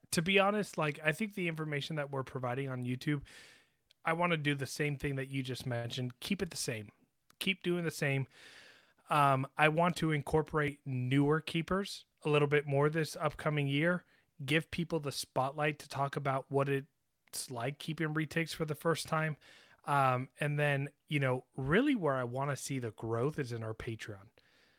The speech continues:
I, I, I cannot express the amount of, like, just heartfelt, like, gratitude that I have for you guys. And I am going to work very hard to make sure that you guys,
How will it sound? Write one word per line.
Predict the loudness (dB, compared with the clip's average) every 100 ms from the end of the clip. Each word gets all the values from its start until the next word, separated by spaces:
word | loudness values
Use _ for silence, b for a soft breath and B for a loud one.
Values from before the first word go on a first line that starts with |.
| b b b -2
I, | 4 4
I, | 4 -2 -2 0
I | 0
cannot | 2 0 0 -2 -4 -4
express | -6 -6 -6 -10 -6 -4 -4 -6 -8 -4
the | -2
amount | 0 0 -2 -4 -6
of, | -6
like, | -6 -6 -6
just | -6 -6 -8
heartfelt, | -4 0 0 0 -6 0 2 0 -8 -12 -14 b b b _
like, | -2 -2 _ _ _ -4
gratitude | 2 4 2 0 0 2
that | 2
I | 2
have | 0 0
for | 0
you | 0
guys. | 2 4 4 0 -4 -2
And | 2 2 0 -6 -2
I | 4 4
am | 4
going | 0 0 0
to | -2 -6
work | -2 -2 -2 -6 -16 b b b b b
very | -14 -2 4 6 4
hard | 2 2 2 0 -6 b b b b -4
to | -2
make | 0 0 -2
sure | -2 0
that | -2 -4
you | -4 -2 2
guys, | 2 2 0 -4